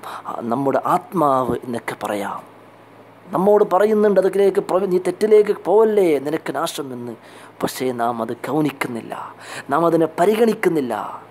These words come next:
അത് അള്ളാഹു കൊടുത്തൊരു മുന്നറിയിപ്പുകാരൻ ഓരോരുത്തൻ്റെയും ഹൃദയത്തിലുണ്ട്. അതാണ് വിളിച്ചു പറയുന്നത് സിറാത്തുൽ മുസ്തഖീമിൻ്റെ മേലെ നിന്ന്.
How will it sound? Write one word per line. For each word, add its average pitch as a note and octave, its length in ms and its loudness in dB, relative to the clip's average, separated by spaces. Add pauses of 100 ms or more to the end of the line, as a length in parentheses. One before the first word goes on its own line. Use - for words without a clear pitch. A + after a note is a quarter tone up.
(340)
അത് B2 100 -4
അള്ളാഹു C3 480 2
കൊടുത്തൊരു B2+ 380 -2
മുന്നറിയിപ്പുകാരൻ B2 880 -2 (580)
ഓരോരുത്തൻ്റെയും B2 760 -6
ഹൃദയത്തിലുണ്ട്. A#2 1120 -8 (760)
അതാണ് F#3 360 4
വിളിച്ചു E3+ 300 2
പറയുന്നത് D3+ 420 -2
സിറാത്തുൽ C#3 420 -6
മുസ്തഖീമിൻ്റെ B2+ 640 -6
മേലെ A#2 240 -2
നിന്ന്. A2+ 300 -8